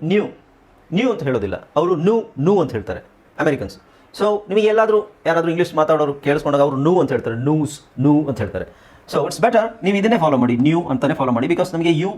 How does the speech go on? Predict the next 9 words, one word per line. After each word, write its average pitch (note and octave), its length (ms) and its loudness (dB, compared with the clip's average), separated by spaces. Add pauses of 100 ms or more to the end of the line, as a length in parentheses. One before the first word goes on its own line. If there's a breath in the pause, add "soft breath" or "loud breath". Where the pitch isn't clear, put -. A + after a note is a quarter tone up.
(240)
ಅಂತ B2 120 -2
ಪ್ರೊನೌನ್ಸಿಯೇಷನ್ B2+ 680 -2
ಇದೆ F2 100 -6
ಇಲ್ಲಿ. F2 200 -10
ಓಕೆ, F3+ 140 -2 (600)
ನಾ C3 60 2 (420)
ಹಾಗೆ - 140 0
ಇದು A3 480 -2
ಸ್ಟ್ಯೂ, F#3 300 -2